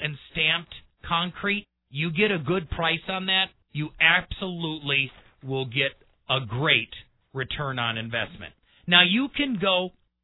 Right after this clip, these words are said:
and get more elaborate on exterior landscaping. Remember, we talked about curb appeal and all of that.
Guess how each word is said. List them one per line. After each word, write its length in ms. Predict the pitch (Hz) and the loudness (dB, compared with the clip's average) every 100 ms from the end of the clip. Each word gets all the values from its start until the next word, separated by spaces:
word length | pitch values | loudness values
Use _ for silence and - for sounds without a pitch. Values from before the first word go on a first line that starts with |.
| - | -2
and 180 | 170 151 | 0 2
get 180 | 185 175 | 0 2
more 300 | 170 208 220 | 2 4 4
elaborate 560 | 190 180 185 208 226 - | 6 6 4 2 -2 -4
on 380 | 151 147 147 147 - - - | -4 -2 -2 -4 -14 -8 0
exterior 680 | 175 - - 196 185 180 175 | 0 0 -4 -2 0 0 0
landscaping. 880 | 170 170 180 - - 180 170 185 170 | 4 4 4 -2 -2 -2 0 -2 0
Remember, 420 | 147 151 156 170 | 0 2 2 0
we 160 | 160 160 | -2 -4
talked 340 | 160 165 - | -2 -2 -2
about 320 | 160 160 160 | -4 -4 -4
curb 300 | - 170 165 | -6 -4 -4
appeal 400 | 170 - 175 160 | -4 -4 -4 -4
and 100 | 151 | -2
all 240 | 151 156 143 | -2 -2 -2
of 80 | |
that. 280 | 143 147 160 | 2 2 0